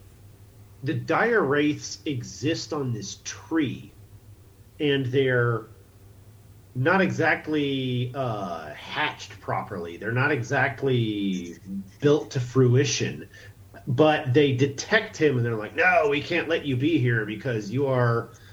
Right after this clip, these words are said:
you are a problem." And it's just, it's this iffy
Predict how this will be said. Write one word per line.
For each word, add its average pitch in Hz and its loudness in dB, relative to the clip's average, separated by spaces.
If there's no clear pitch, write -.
you 156 6
are 135 2
a 101 -4
problem." 123 0
And 123 -4
it's 151 -4
just, 196 0
it's 190 4
this 202 4
iffy 233 4